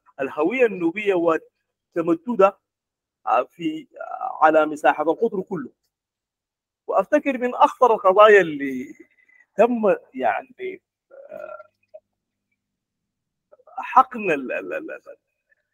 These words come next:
القيم النوبية بها، واللي هو مركزة القضية، مركزة ال-، م-، مركز ال-، المركز الجغرافي. أنا أفتكر دي قضية خطيرة جدًا جدًا، يعني كأنه الآن نحن النوبة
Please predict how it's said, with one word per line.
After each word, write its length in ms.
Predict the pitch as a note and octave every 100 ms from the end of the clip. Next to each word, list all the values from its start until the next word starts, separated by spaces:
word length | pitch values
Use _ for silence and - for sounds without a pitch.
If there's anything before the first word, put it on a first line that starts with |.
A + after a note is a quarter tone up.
| _ -
القيم 460 | C3+ - B3 A3+ F#3
النوبية 460 | E3+ E3 G3 G3
بها، 440 | D3+ E3+ F3 A#3 G4+ _ _ _ _ _ _ _ _ _ _ _ _ _ _ -
واللي 680 | C#3 C3+ - - C3 E3+
هو 220 | G3+ C4+ A3+
مركزة 580 | D4+ E4 _ D#4 B3+ G#3+
القضية، 560 | G3+ - F#3 G3 D3+ C3+
مركزة 640 | E3 A3+ - A#3 G3+ F#3
ال-، 200 | D#3 C3+ - A2+ _
م-، 360 | F3 - _ D#3+
مركز 480 | B3 - - G#3+ F3 -
ال-، 180 | C#3+ - C#3+
المركز 480 | D3 B3 C#4+ A#3+
الجغرافي. 720 | G3 E3 D#3 D#3 D3+ D#3 C3
أنا 100 | E3
أفتكر 340 | G#3 A#3+ A#3 - _ _ _ _ -
دي 80 | G#3
قضية 300 | G#3 A#3 A3+
خطيرة 380 | G3 G#3 G#3+
جدًا 320 | G3 A3+ - E3
جدًا، 300 | C3+ - A#2+
يعني 260 | B2+ C3+
كأنه 380 | - - A3 G3
الآن 320 | F#3+ F#3+ G3
نحن 240 | F#3 G3 F3
النوبة 720 | F3+ C3+ C#3+ E3+ G3+ F3+